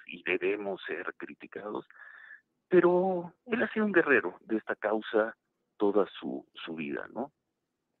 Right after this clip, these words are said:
Y en ese sentido, como periodista, como periodista, con mi trabajo público,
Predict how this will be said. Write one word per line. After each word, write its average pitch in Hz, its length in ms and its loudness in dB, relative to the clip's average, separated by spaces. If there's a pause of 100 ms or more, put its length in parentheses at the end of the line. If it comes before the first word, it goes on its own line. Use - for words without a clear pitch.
(160)
Y 107 280 0
en - 80 2
ese 151 240 -2
sentido, 127 680 -2
como 98 380 -2 (100)
periodista, 147 840 -2 (100)
como 95 220 -8
periodista, 92 760 -6 (1000)
con 76 220 -18
mi 82 100 -12
trabajo 90 420 2
público, 123 640 -4